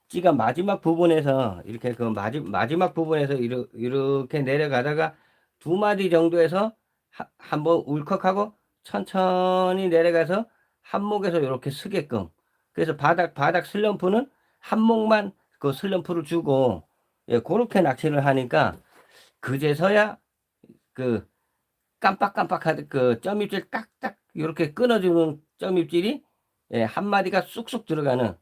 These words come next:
예, 그런 입질 패턴으로 이렇게 바뀌고, 떡밥은 처음에 그 건탄도 사용을 해보고, 그리고 이렇게 손에서 이렇게 주물러가지고 물에 담궜다 건져서 이렇게 주물러가지고 또 사용을 해봤는데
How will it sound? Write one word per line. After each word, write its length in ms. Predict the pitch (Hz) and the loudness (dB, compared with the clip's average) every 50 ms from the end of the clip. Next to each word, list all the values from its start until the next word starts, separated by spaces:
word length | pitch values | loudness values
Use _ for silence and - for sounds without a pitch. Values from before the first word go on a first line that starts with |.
| _ _ _ - | _ _ _ -6
예, 160 | 110 113 107 | -4 -4 -4
그런 300 | - 139 147 160 160 123 | -4 -2 -2 -2 0 -2
입질 320 | 120 127 113 - 165 151 | -4 -6 -6 -6 -8 -6
패턴으로 580 | - - 202 196 - 190 180 170 160 147 131 120 | -4 -6 -4 -2 0 0 2 2 2 0 0 0
이렇게 260 | 117 120 123 - 123 | 0 -2 -2 -6 -10
바뀌고, 760 | - 107 113 113 - 165 160 143 143 127 123 120 101 90 82 _ _ _ _ _ _ _ - _ _ _ _ - | -10 -10 -12 -8 -6 -6 -4 0 2 2 4 2 2 -2 -8 _ _ _ _ _ _ _ -20 _ _ _ _ -2
떡밥은 680 | 202 214 208 - - 208 196 185 180 208 220 226 240 - _ _ _ _ _ _ _ _ | 0 0 0 2 2 2 2 4 4 2 2 2 0 -2 _ _ _ _ _ _ _ _
처음에 480 | - - 165 165 165 156 151 147 139 | -2 0 0 0 0 0 -2 -4 -4
그 260 | 147 143 131 127 120 - - _ _ _ _ _ _ | -2 -2 0 0 0 -2 -6 _ _ _ _ _ _
건탄도 540 | - 139 160 220 220 - 226 220 214 214 180 | -2 0 0 0 2 2 2 2 2 -2 -2
사용을 480 | 147 165 170 175 170 170 170 160 143 | 0 2 2 4 4 2 2 2 2
해보고, 640 | 139 165 165 160 165 165 151 147 165 175 185 185 _ _ _ _ _ _ _ _ _ - | 2 2 2 2 2 0 0 2 0 0 0 0 _ _ _ _ _ _ _ _ _ -10
그리고 280 | - 156 160 156 160 | -6 -6 -4 -2 -2
이렇게 200 | 151 139 - 147 | -4 -4 -4 -6
손에서 420 | 139 - - 202 208 208 170 180 165 | -4 -2 0 0 2 2 2 0 0
이렇게 200 | 143 143 156 147 | 0 -2 -6 -4
주물러가지고 720 | - 135 135 156 165 170 170 160 156 156 156 165 156 147 | -2 -2 0 2 2 2 2 0 0 -2 -2 0 0 0
물에 280 | 135 117 120 123 147 156 | 0 0 0 -2 -4 -4
담궜다 460 | - 113 113 135 139 160 156 156 147 | -2 -2 -2 -2 -2 -2 -2 -2 -2
건져서 340 | - 160 156 156 160 147 151 | 0 -2 0 0 0 0 -2
이렇게 220 | 143 139 139 143 | -2 -2 -2 -4
주물러가지고 800 | 139 - 131 135 151 165 156 147 139 139 139 151 151 151 156 147 147 - _ _ _ _ _ _ | -4 -4 -2 0 0 0 0 2 0 0 0 0 -2 -2 -4 -4 -6 -12 _ _ _ _ _ _
또 180 | - 185 190 185 | -6 -4 -4 -4
사용을 460 | - - - 180 180 180 175 170 151 | -2 0 0 2 2 4 2 2 2
해봤는데 600 | 151 165 165 170 165 165 165 160 170 196 208 233 | 2 2 4 4 4 4 4 -2 -2 -4 -6 -8